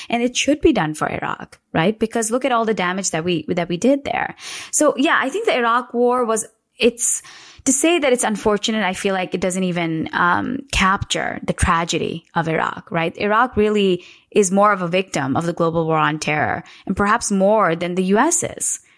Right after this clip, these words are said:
right? Because nine eleven happened, but it didn't destroy the United States, right? The U S economy still grew. Um, you know, Americans, for the most part, still feel safe.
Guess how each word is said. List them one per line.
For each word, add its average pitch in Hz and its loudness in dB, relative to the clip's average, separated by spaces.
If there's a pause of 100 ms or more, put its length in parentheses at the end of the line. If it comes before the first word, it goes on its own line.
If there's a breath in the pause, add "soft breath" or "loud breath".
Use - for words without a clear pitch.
(100 soft breath)
right? 165 0
Because 214 -2 (360 loud breath)
nine 269 4
eleven 302 2
happened, 196 -2 (240 loud breath)
but 247 2
it 247 0
didn't 302 4
destroy 254 2
the 269 4
United 147 0
States, - -6
right? 180 0
The 214 0
U 220 0
S 240 -2
economy 208 0
still 220 -2
grew. 185 0 (320 loud breath)
Um, 170 0
you 196 2
know, 185 0 (240 loud breath)
Americans, 202 0
for 247 -2
the 240 -2
most 208 2
part, 196 0 (180 loud breath)
still 214 0
feel 208 0
safe. 202 0